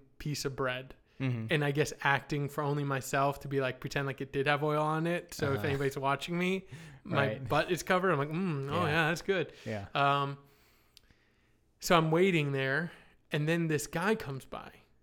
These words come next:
Speaker 1: grabs a piece of bread straight into the, the thing, straight into the bowl.
Speaker 2: Right.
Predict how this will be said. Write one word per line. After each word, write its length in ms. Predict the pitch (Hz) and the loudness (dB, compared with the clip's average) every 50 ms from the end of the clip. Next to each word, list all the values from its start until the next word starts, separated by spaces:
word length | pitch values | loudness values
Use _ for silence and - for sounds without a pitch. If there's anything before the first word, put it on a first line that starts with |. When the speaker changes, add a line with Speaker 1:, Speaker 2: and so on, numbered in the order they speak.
| _ _ _ _ _ _ _ - | _ _ _ _ _ _ _ -10
Speaker 1:
grabs 540 | - 147 147 147 139 143 160 170 165 - - | -4 0 2 4 4 4 2 0 -4 -8 -10
a 20 | |
piece 260 | - - - 196 180 - | -8 -6 -6 -4 -4 -4
of 140 | 214 160 | -6 -4
bread 380 | 139 147 143 139 139 139 135 - - - _ _ _ | -2 -2 -2 0 -2 -4 -4 -8 -14 -20 _ _ _
straight 600 | - - - - - - - 170 175 196 196 180 | -6 -2 0 0 0 2 4 6 6 6 6 4
into 220 | 185 170 - - 170 | 0 -2 -2 -2 0
the, 180 | 143 147 147 147 - - _ _ _ _ _ _ _ _ _ _ _ _ _ _ _ _ _ _ - | 0 0 -2 -4 -6 -14 _ _ _ _ _ _ _ _ _ _ _ _ _ _ _ _ _ _ -4
the 80 | 151 | -4
thing, 320 | 131 - 160 147 135 139 - | 0 2 0 0 0 -4 -10
straight 260 | - - - 220 233 | -10 4 8 8 8
into 160 | 240 233 226 214 | 8 6 4 4
the 60 | 202 | 6
bowl. 340 | 175 202 180 151 - - - - | 6 6 6 6 4 0 -4 0
Speaker 2:
Right. 260 | 117 117 110 - - | 2 2 2 2 -2